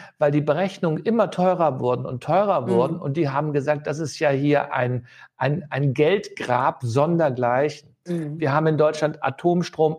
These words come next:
Speaker 1: immer subventioniert vom Staat her, ja, damit er billig ist und billig ist und so weiter und so fort.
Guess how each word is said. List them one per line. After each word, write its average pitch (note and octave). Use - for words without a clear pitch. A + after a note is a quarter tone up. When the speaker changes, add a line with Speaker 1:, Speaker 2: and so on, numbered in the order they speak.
Speaker 1:
immer A#3+
subventioniert D3
vom G#2
Staat -
her, E3+
ja, C#3+
damit B2
er B2
billig B2
ist C3
und A#2+
billig D3
ist -
und G#2+
so G#2+
weiter B2
und A2+
so A#2+
fort. D3+